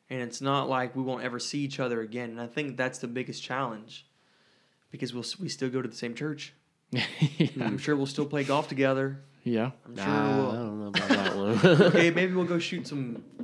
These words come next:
Speaker 1: you know, guns again.
Speaker 3: Okay, yeah, that, I'm okay with that.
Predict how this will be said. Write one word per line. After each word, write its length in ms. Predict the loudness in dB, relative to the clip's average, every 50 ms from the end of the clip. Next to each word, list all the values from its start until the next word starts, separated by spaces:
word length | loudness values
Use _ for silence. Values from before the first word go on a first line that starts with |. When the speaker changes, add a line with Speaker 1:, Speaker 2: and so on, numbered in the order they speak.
| -14 -14 -20 -16 -8
Speaker 1:
you 120 | -8 -6
know, 120 | -6 -6 -8
guns 340 | -2 0 0 0 0 -4 -8
again. 240 | -10 -10 -14 -14 -2 4
Speaker 3:
Okay, 380 | 6 6 6 6 2 -2 -2 -4
yeah, 80 | -2 -4
that, 320 | -2 2 2 2 2 2
I'm 160 | 0 0 2 0
okay 240 | -2 -4 -6 -8
with 240 | -8 -8 -10 -10 -10
that. 400 | -8 -2 0 0 0 0 -4 -8